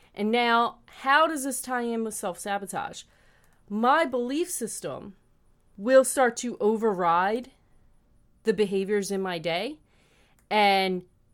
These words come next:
I will constantly be in the cycle of self-sabotage, never healing that belief system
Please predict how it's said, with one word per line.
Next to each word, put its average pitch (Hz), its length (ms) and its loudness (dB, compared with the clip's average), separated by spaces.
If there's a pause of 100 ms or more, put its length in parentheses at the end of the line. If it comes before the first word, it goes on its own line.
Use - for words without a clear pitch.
(420)
I 214 140 6
will 202 360 2
constantly 262 1080 -2
be 214 260 -6
in 202 140 -2
the 185 80 -4
cycle 196 760 -4 (800)
of 202 140 0
self-sabotage, 185 960 -2 (260)
never 240 1000 2
healing 226 800 0
that 185 200 -6
belief 196 260 -8
system 254 460 -6